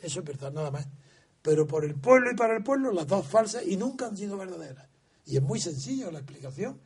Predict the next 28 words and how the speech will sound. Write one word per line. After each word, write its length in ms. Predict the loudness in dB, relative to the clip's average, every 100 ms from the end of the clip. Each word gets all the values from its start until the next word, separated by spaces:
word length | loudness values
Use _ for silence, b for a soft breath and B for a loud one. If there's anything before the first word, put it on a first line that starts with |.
| b b
y 80 | -2
no 100 | -2
pasa 260 | -2 -2
nada. 300 | -4 -6 -8 -14 b b
No 100 | -2
hay 80 | 0
que 100 | 0
arrancarse 440 | -2 -4 -4 -4
las 100 | -6
vestiduras. 540 | -6 -10 -8 -8 -10 -14 _ _ _ _
Es 140 | -2 0
un 80 | 2
gobierno 320 | 0 2 0
del 180 | 0 0
pueblo, 340 | 0 0 -2 -10 _ _ _ _ _ _ _ -4
por 180 | 0 0
el 120 | 0
pueblo 280 | 2 0 0
no, 180 | -6 -12 _
porque 240 | -10 -6 -4
el 60 |
pueblo 200 | -2 -2
no, 160 | -4 -6 -8
eso 220 | -8 -6
sería 300 | -4 -2 -2
la 120 | -4
democracia 440 | -6 -6 -8 -6
directa 440 | -2 0 -2 -8